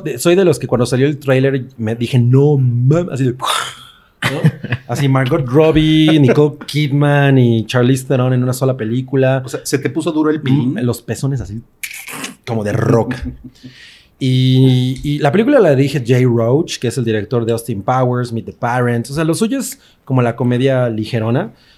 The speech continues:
Speaker 1: que ya había comentado en, en Instagram que, pues, no necesariamente eso es malo. Todd Phillips venía de comedias y, e hizo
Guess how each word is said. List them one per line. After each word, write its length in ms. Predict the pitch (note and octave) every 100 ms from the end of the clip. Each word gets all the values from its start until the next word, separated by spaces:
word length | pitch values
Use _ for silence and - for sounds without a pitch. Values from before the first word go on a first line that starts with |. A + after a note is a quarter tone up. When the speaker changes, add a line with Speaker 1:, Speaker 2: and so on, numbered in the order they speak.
| _
Speaker 1:
que 260 | - C#3+ - - C#3+
ya 140 | D3
había 300 | D#3+ D#3 D3+
comentado 520 | D3 B2+ B2 B2 B2+
en, 140 | A2+ A#2
en 180 | A2+
Instagram 380 | A#2+ - C#3 C3+
que, 120 | C3+
pues, 120 | D3+ D#3
no 100 | A3+
necesariamente 560 | A#3 E3+ E3+ D#3 D3+
eso 100 | C#3+
es 80 | D3
malo. 340 | C3+ C3 D3+ F3
Todd 160 | B2
Phillips 360 | - A#2 A#2+ -
venía 240 | A2+ A#2
de 100 | A2+
comedias 500 | G#2+ A2 A#2 C3+ D#3 A#2
y, 300 | G2+ G2+ G2+
e 100 | A2
hizo 520 | A2 - A#2 G#2+ F#2+